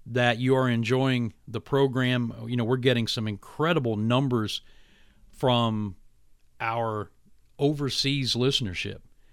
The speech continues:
and, and things that I never would have thought wa-, was possible. But the power of the internet and what God is doing with this thing, the numbers that we've been given, and I can't share them because they're protected through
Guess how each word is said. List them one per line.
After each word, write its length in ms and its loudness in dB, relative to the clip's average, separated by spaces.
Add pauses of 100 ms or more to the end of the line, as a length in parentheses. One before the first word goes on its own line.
(140)
and, 160 -6
and 160 -4
things 240 2
that 80 2
I 100 4
never 440 2
would 160 4
have 120 0
thought 460 -2 (1120)
wa-, 240 -10
was 220 -6
possible. 720 0 (1000)
But 240 -2
the 80 -4
power 480 4
of 80 0
the 160 2
internet 440 0
and 140 -4
what 200 -4
God 240 0
is 120 -6
doing 280 0
with 140 -4
this 200 -4
thing, 240 -2
the 80 -2
numbers 540 0
that 240 -2 (500)
we've 220 2
been 160 4
given, 280 4
and 220 -2
I 80 -2
can't 340 -2
share 460 2
them 220 -2
because 380 -4
they're 160 -4
protected 760 -4
through 400 0